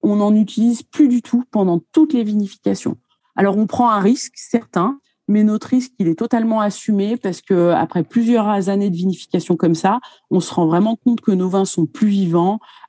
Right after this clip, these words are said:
euh, et donc, du coup, on est tout à fait en, en accord avec cette démarche, même si le risque économique, bah, il est pas, il est pas zéro, loin de là. La démarche, elle va, elle va vraiment loin parce que nous raisonnons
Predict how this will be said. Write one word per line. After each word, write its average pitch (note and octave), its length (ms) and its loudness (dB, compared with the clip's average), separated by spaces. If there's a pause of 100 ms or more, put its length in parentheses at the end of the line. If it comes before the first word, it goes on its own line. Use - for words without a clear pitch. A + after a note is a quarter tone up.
euh, D#3 240 2
et F3+ 160 4
donc, F3 180 2
du E3+ 140 -2
coup, - 180 0
on F#3+ 120 0
est D3+ 140 0
tout - 180 -16
à F#3+ 120 0
fait G3+ 300 0
en, D#3+ 260 0
en E3+ 160 0
accord E3 280 -2
avec E3 240 -2
cette D#3 200 -4
démarche, D#3+ 480 -2
même F#3+ 160 0
si - 160 -4
le D#3 100 4
risque F#3 300 0
économique, E3+ 480 0 (200)
bah, - 120 -10
il D3 160 -4
est D3+ 60 0
pas, F#3+ 420 2
il D#3 140 4
est D#3 60 0
pas G3+ 160 0
zéro, F3 300 4
loin F3 220 2
de F3 80 -2
là. - 140 -4 (360)
La G3 200 2
démarche, B3 420 0
elle F#3 140 0
va, E3 360 -2 (300)
elle F3+ 140 -2
va F#3+ 140 0
vraiment C4 300 0
loin B3 520 2
parce - 240 -12
que - 100 -6
nous G#3+ 180 0
raisonnons A3+ 540 0